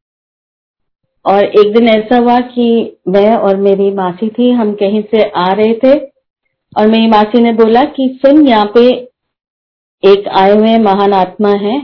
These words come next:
तब तो उन्होंने बाबा बोला था कि एक बाबा जी आए हुए हैं और, अ, उनका बहुत नाम है, आजकल उनका बहुत चर्चा सुन रही हूँ मैं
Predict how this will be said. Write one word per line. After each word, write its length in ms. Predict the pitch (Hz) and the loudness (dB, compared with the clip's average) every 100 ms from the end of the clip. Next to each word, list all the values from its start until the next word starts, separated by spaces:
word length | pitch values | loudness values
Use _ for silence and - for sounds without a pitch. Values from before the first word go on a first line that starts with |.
| - | -10
तब 340 | _ _ 208 | _ _ -2
तो 240 | 208 247 233 | 0 2 2
उन्होंने 260 | 240 240 | 2 2
बाबा 360 | 190 180 175 202 | 2 2 2 2
बोला 320 | 196 190 196 | 2 2 0
था 220 | 196 262 349 _ _ _ _ _ | 0 -4 -6 _ _ _ _ _
कि 100 | 226 | 0
एक 80 | 214 | 2
बाबा 300 | 202 185 202 | 4 4 2
जी 180 | 202 226 | 2 2
आए 240 | 196 180 | 2 2
हुए 160 | 190 202 | 2 0
हैं 240 | 269 349 - _ _ _ _ _ - | 0 -2 -8 _ _ _ _ _ -2
और, 340 | 208 220 220 | 2 2 4
अ, 300 | 226 226 226 - | 4 4 2 0
उनका 200 | 262 302 | 2 2
बहुत 380 | 247 254 320 | 2 0 2
नाम 300 | 269 226 226 | 2 2 2
है, 60 | 233 | 2
आजकल 340 | 220 214 254 | 0 0 -2
उनका 200 | 240 233 | -2 0
बहुत 280 | 247 208 226 | -2 -2 -4
चर्चा 440 | - 214 202 214 208 | -2 0 0 -2 -2
सुन 280 | 220 202 | -2 -2
रही 140 | 196 196 | 0 -2
हूँ 120 | 196 | -2
मैं 260 | 220 381 | -2 -4